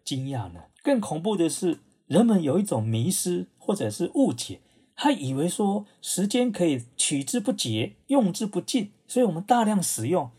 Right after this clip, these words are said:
而不会珍惜。我不晓得你有没有发现哦，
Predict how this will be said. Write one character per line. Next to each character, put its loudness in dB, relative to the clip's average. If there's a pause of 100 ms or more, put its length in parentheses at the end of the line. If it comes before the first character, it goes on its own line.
(120)
而 4
不 -2
会 -2
珍 -4
惜。 -8 (140)
我 4
不 8
晓 2
得 2
你 0
有 2
没 -2
有 -4
发 -8
现 -4
哦， -10